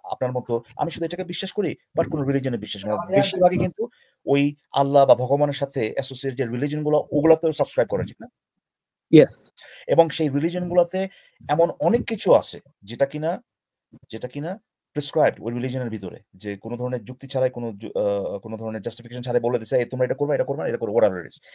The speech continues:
Speaker 1: এবং তারা মনে করে যে ওই জিনিসগুলো আসলে প্র্যাকটিস করা আমাদের জন্য ভালো বা প্র্যাকটিস করাটা এটা ঠিক আছে। যেটা কিনা আমরা মনে করি যে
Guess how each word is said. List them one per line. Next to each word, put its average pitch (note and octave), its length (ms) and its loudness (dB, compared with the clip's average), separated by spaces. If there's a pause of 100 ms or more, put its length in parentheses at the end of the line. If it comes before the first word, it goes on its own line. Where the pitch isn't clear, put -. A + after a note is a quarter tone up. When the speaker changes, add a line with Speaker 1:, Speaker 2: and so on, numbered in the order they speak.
(120)
Speaker 1:
এবং B2+ 140 -2
তারা C3+ 180 4
মনে D3 200 0
করে D3+ 200 -2
যে E3 140 -6
ওই B2+ 220 -6
জিনিসগুলো C#3 480 -6 (320)
আসলে C#3 300 -8
প্র্যাকটিস C3 360 -4
করা D#3+ 200 0 (1000)
আমাদের A#2+ 220 -2
জন্য C3+ 360 -6
ভালো G#2+ 260 -2
বা C3+ 100 6
প্র্যাকটিস A#2 280 -2
করাটা B2 380 2 (180)
এটা G#2 260 0
ঠিক B2 220 -4
আছে। - 220 -2 (420)
যেটা B2 140 -4
কিনা C#3 220 -2
আমরা D#3+ 200 2
মনে E3 180 4
করি C#3 280 -6 (440)
যে A2 280 -10